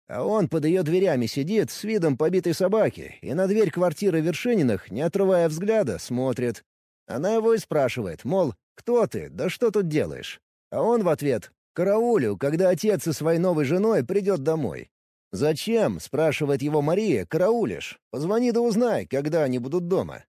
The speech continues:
Отвечает, что отец, мол, трубку не берёт и его избегает. Мария тогда Яна к себе в квартиру и позвала, чтобы не в подъезде парень торчал. Ну, а потом они разговорились и вроде как понравились друг другу.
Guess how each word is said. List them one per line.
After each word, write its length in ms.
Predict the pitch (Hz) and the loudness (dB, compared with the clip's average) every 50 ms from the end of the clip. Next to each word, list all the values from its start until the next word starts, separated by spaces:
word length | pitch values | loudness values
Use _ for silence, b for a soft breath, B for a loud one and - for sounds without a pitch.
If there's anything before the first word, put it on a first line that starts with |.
| _ _ _ _ _ | _ _ _ _ _
Отвечает, 680 | - 117 113 185 185 165 - - 185 208 220 226 214 170 | -8 -6 -2 -2 -2 -2 0 0 0 2 2 2 2 0
что 240 | 131 - - 180 180 | -2 -4 -2 0 2
отец, 420 | 170 151 - 220 240 233 185 - | 2 0 0 0 0 0 2 0
мол, 300 | 175 151 127 107 90 80 - | 0 0 0 0 -2 -4 -4
трубку 420 | - 202 240 254 - 131 - 139 131 | -2 0 2 2 0 0 0 -2 0
не 140 | 120 123 | 0 0
берёт 480 | 123 127 135 131 135 123 110 95 - - - | 0 2 2 2 2 2 0 -2 -4 -10 -10
и 200 | 95 101 160 220 | -8 -6 -4 -2
его 300 | 233 220 220 220 220 208 | 0 2 2 4 2 2
избегает. 680 | 151 120 117 131 101 107 110 113 113 113 110 - - - _ _ _ _ _ _ | 2 0 -2 -2 0 0 2 2 2 2 0 -2 -6 -12 _ _ _ _ _ _
Мария 460 | - 95 117 156 202 226 226 220 170 | -12 -8 -4 -2 -2 0 2 2 2
тогда 320 | 135 165 151 147 143 156 151 | 2 2 0 2 2 2 2
Яна 360 | 151 185 196 202 180 143 120 | 2 2 2 0 0 0 -2
к 40 | - | 0
себе 220 | - 160 147 151 | 0 0 2 0
в 80 | 139 - | 0 0
квартиру 440 | - 165 165 160 - 220 220 190 143 | 0 -2 -2 -2 0 0 0 2 2
и 60 | 123 | 0
позвала, 600 | - 117 107 120 113 110 113 135 139 127 107 - - | 0 -2 -2 -2 -2 0 2 2 2 2 0 -2 -8
чтобы 300 | - - - 196 190 202 | -10 -8 -6 -4 -2 0
не 100 | 202 185 | 0 0
в 60 | - | 0
подъезде 560 | - 190 196 220 220 208 190 139 104 113 107 | -2 -4 -2 -2 0 0 0 0 -2 -4 -4
парень 300 | - 147 139 117 113 107 | -2 0 0 0 0 0
торчал. 500 | 90 147 151 - - 131 85 62 55 - _ _ _ _ _ _ _ _ _ - | 0 -2 -2 -2 -4 -6 -6 -6 -8 -16 _ _ _ _ _ _ _ _ _ -12
Ну, 440 | 73 95 - - 226 233 226 214 | -10 -8 -4 -2 0 0 2 2
а 140 | 180 147 131 | 2 2 0
потом 500 | - - 120 110 - - 190 220 220 175 | 0 0 -2 -2 -2 -2 -2 0 0 0
они 220 | 135 117 117 139 170 | 0 0 -2 0 0
разговорились 880 | 202 214 175 165 165 147 127 110 110 139 190 196 196 170 - - - - | 0 0 0 0 0 0 0 0 0 0 0 2 2 0 0 -4 -8 -12
и 140 | 80 78 | -10 -10
вроде 360 | 87 85 98 139 196 202 220 196 | -8 -6 -2 -2 0 0 0 2
как 320 | - 190 208 202 - - | 2 2 2 0 0 -2
понравились 640 | - 175 160 151 139 156 180 208 226 226 220 185 147 | -2 -2 0 0 0 0 0 0 0 0 0 0 0
друг 220 | 135 156 156 127 | -2 -2 -2 -2
другу. 380 | 120 123 110 80 69 67 57 | -2 -2 -4 -4 -6 -10 -14